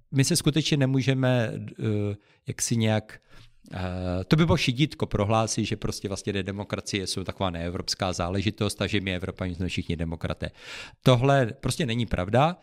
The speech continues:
Je tady nějaký ctihodný trend v západní Evropě,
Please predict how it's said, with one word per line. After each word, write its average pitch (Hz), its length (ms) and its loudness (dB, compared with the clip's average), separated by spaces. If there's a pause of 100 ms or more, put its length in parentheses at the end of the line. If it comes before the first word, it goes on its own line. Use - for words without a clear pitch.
(260)
Je 123 80 4
tady 139 200 4
nějaký 135 600 4 (140)
ctihodný 143 640 4
trend 135 580 2 (200)
v - 120 -2
západní 127 560 2
Evropě, 131 840 4